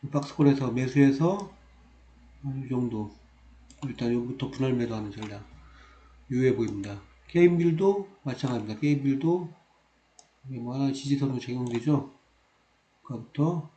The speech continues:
또 여기 이 차 지지선 있고요. 여기까지만 보면 되겠어요. 이렇게 중심선도 있고, 종가 부분에서 일 차 매수하고요.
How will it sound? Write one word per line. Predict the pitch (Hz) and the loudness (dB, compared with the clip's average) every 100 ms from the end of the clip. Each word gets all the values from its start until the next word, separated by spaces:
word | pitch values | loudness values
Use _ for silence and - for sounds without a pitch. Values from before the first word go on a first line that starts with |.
| - | -8
또 | 120 | -6
여기 | 113 120 | -4 -4
이 | 123 | -2
차 | 139 | -4
지지선 | 131 120 113 110 | -4 -6 -6 -6
있고요. | - 123 151 127 135 | -6 -4 -4 -4 -12
여기까지만 | 139 127 120 117 104 | -10 -6 -6 -6 -8
보면 | 123 113 | -12 -12
되겠어요. | 107 - - _ _ _ _ _ _ _ _ _ _ _ _ _ _ _ _ _ _ _ _ _ _ _ _ _ _ _ _ _ _ _ _ _ _ _ - _ _ - | -12 -16 -20 _ _ _ _ _ _ _ _ _ _ _ _ _ _ _ _ _ _ _ _ _ _ _ _ _ _ _ _ _ _ _ _ _ _ _ -20 _ _ -20
이렇게 | 123 123 _ - 101 107 156 170 - _ _ _ _ _ _ _ _ _ | -18 -18 _ -14 -10 -6 -4 -6 -12 _ _ _ _ _ _ _ _ _
중심선도 | - 117 113 120 107 95 | -12 -10 -6 -6 -4 -6
있고, | 92 - 135 160 - - - - - - - _ _ - - | -10 -6 -4 -4 -8 -20 -20 -20 -20 -20 -20 _ _ -20 -18
종가 | 135 135 | -8 -4
부분에서 | 127 131 117 | 0 0 0
일 | 131 135 | -2 0
차 | 135 | 0
매수하고요. | 131 - 139 143 165 117 | -2 0 2 4 2 0